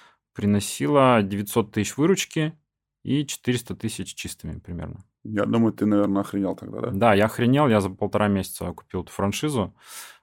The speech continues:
Speaker 1: Вот. Ну и как бы начался дикий бум вокруг всей этой темы. А, ко мне много кто подходил, спрашивал, что это такое. Приходили инвестора, говорили, "Давайте мы еще запустим, а, с тобой точки". Кто-то подходил к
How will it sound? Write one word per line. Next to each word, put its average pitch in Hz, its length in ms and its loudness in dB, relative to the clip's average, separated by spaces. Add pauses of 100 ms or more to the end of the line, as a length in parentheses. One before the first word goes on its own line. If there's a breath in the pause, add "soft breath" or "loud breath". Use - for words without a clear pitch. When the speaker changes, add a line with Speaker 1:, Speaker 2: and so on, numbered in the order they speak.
(100)
Speaker 1:
Вот. 98 380 2
Ну 143 240 6
и 127 100 8
как 107 220 0
бы 107 340 8
начался 110 460 2
дикий 117 280 2
бум 101 460 4
вокруг 101 340 -2
всей 107 200 2
этой 98 180 0
темы. 165 440 4 (680 loud breath)
А, 95 400 2
ко - 120 0
мне 123 160 8
много 113 260 8
кто 98 220 0
подходил, 101 480 0
спрашивал, 110 480 2
что - 240 -4
это - 140 -6
такое. 147 680 4
Приходили 95 420 -4
инвестора, 110 540 0
говорили, 110 360 2
"Давайте 95 400 0
мы 92 120 -2
еще 139 240 -4
запустим, 110 640 -4
а, 92 260 -2
с - 80 -14
тобой 95 300 0
точки". 98 500 -2 (440 loud breath)
Кто-то 110 500 4
подходил 107 640 2
к - 140 -8